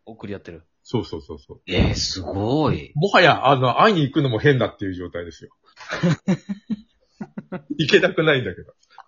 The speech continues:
Speaker 1: <laughs> いや、豆ですね。
Speaker 2: いや、な-、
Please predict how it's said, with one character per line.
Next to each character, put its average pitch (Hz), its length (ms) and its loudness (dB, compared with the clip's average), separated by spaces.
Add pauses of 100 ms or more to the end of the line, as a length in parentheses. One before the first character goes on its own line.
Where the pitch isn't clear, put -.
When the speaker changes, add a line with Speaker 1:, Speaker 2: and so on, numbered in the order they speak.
(2250)
Speaker 1:
<laughs> - 80 -14 (560)
い - 60 -20
や、 110 100 -14
豆 147 360 -6
で 143 120 -6
す 139 200 -8
ね。 92 400 -10 (340)
Speaker 2:
い 139 80 -8
や、 131 60 -4
な-、 113 60 -4